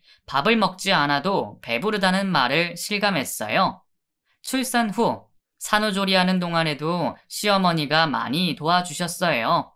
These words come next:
제가 좋아하는 음식들을 만들어주시고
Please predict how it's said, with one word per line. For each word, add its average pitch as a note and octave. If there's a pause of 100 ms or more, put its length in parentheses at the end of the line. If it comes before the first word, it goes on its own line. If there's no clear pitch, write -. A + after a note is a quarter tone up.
(560)
제가 G3
좋아하는 G#3+
음식들을 F#3
만들어주시고 C#3+